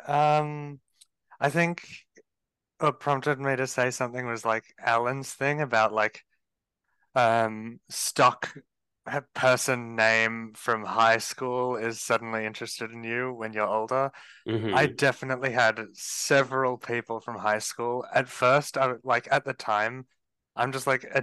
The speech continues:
Speaker 1: deeply unoptimistic person, so I just assumed they were bullying me. But then you meet them in your, like, mid to late twenties again, and then it's like, oh. <laughs> Um, but yeah,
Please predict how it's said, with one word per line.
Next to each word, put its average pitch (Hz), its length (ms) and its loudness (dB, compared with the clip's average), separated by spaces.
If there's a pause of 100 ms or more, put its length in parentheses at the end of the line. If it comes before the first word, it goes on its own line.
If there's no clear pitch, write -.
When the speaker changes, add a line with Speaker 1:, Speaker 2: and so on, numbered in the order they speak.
(140)
Speaker 1:
deeply 123 460 2
unoptimistic 110 1040 -2
person, 123 500 -2
so 123 160 0
I 113 80 4
just 120 220 -4
assumed 123 340 -4
they 117 120 0
were 104 120 2
bullying 113 560 -2
me. 139 280 0 (440)
But 123 80 0
then 135 160 0
you 139 100 4
meet 131 280 0
them 139 140 0
in 123 100 -2
your, 117 100 2
like, 110 260 2
mid 113 480 -4 (760)
to 120 140 -2
late 107 380 0
twenties 117 640 -4
again, 127 440 0 (140)
and 123 180 0
then 117 100 -2
it's 113 140 -8
like, 110 240 2 (1300)
oh. 107 500 4 (420)
<laughs> - 240 0
Um, 147 360 4 (640)
but 139 140 2
yeah, 110 460 2